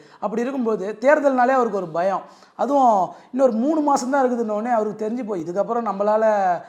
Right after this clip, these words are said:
ஆட்சியை கனவுல கூட நினைக்க முடியாது. பே-, அப்துல் கலாம் சொன்னார், "கனவுலையாச்சும் நினைங்கன்னாரு."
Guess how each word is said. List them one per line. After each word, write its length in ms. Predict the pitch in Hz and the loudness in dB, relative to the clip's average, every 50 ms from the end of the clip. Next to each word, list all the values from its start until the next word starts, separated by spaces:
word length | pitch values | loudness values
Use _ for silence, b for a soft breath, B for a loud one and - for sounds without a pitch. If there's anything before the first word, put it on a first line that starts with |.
| B B B | B B B
ஆட்சியை 680 | B - 151 170 196 214 190 - - 240 247 247 233 214 | B -2 0 2 2 0 0 -4 -6 -6 -4 -2 -4 -4
கனவுல 440 | 220 - 185 202 254 285 294 285 | -2 -2 0 0 2 2 2 2
கூட 140 | 285 285 294 | 2 0 0
நினைக்க 300 | 269 247 240 254 226 262 | -2 -2 -4 -4 -6 -6
முடியாது. 360 | 233 233 226 202 180 151 208 | -6 -4 -4 -6 -6 -6 -4
பே-, 60 | 208 202 | -4 -2
அப்துல் 380 | 175 - - 175 240 269 226 | -2 -2 -4 -4 -4 -4 -2
கலாம் 180 | 254 233 226 214 | 0 0 0 0
சொன்னார், 380 | - 214 202 214 226 220 190 | -2 -8 -6 -4 -4 -4 -4
"கனவுலையாச்சும் 640 | - 190 175 208 233 247 247 240 247 254 254 240 226 | -4 -6 -4 -4 -2 -2 -2 0 -2 -2 -4 -6 -10
நினைங்கன்னாரு." 640 | 214 214 233 240 240 240 233 226 220 202 175 156 143 | -10 -8 -8 -8 -6 -6 -6 -4 -4 -4 -4 -4 -8